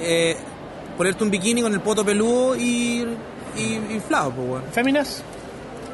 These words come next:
Speaker 2: ¿cuál es su opinión sobre esto? ¿Ustedes tienen, eh, la capacidad
Speaker 1: Pongan
Speaker 2: de ver vía rayos X qué es lo que pasa detrás de
Speaker 1: Pongan
Speaker 2: un
Speaker 1: "me
Speaker 2: jean?
Speaker 1: enca-, me encanta" o "me perturba"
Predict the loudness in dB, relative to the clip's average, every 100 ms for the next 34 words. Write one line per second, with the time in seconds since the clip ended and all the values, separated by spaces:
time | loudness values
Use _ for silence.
0 | -12 -12 -14 -12 -10 -10 -4 0 0 0
1 | -2 -2 0 0 0 0 -4 -10 -10 -14
2 | -14 -10 -4 0 0 0 0 0 -2 -4
3 | -10 -10 -12 -8 -2 0 0 -4 -6 -8
4 | -10 -8 -4 0 2 2 4 4 4 2
5 | 0 0 2 4 4 0 -2 0 2 2
6 | 0 0 -2 -2 -8 -10 -4 0 2 2
7 | 0 2 2 2 2 2 2 2 4 4
8 | 4 4 2 2 4 4 2 4 4 4
9 | 2 2 2 4 6 4 4 4 4 2
10 | 2 2 4 2